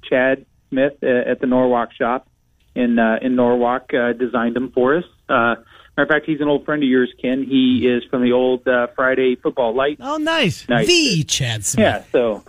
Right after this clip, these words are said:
Speaker 2: That's what
Speaker 1: the
Speaker 2: Chad
Speaker 1: Chad,
Speaker 2: Smith's
Speaker 1: yeah.
Speaker 2: doing now?
Speaker 3: Yeah, that's the Norwalk shop. Yeah, he does
Speaker 1: Yeah.
Speaker 3: a great job and, uh, great apparel, screen
Speaker 2: He's a
Speaker 3: printing.
Speaker 2: good dude.
Speaker 3: Yes, he is.
Speaker 2: You know what? Give
Speaker 1: Yeah,
Speaker 2: his, give
Speaker 1: he
Speaker 2: his
Speaker 1: is.
Speaker 2: company
Speaker 1: He's,
Speaker 2: another
Speaker 1: he's always
Speaker 2: plug
Speaker 1: been
Speaker 2: one more time. The Norwalk shop?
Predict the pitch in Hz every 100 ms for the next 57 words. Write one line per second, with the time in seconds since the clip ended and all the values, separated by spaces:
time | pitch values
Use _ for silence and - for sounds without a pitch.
0 | - 127 220 370 - 415 262 202 339 370
1 | 269 113 - 320 262 285 311 330 311 311
2 | 330 151 170 180 160 233 240 139 131 -
3 | 120 135 156 139 160 226 160 175 147 151
4 | 208 196 143 135 135 135 131 - - _
5 | _ _ - 143 175 143 - 143 151 170
6 | - 294 320 233 196 165 175 151 185 185
7 | 110 143 135 113 98 104 - 117 120 104
8 | - - - 233 247 240 - 277 311 233
9 | 208 262 254 233 247 233 233 214 202 196
10 | 190 147 175 120 151 185 165 170 139 104
11 | 98 147 165 214 262 285 302 - 285 349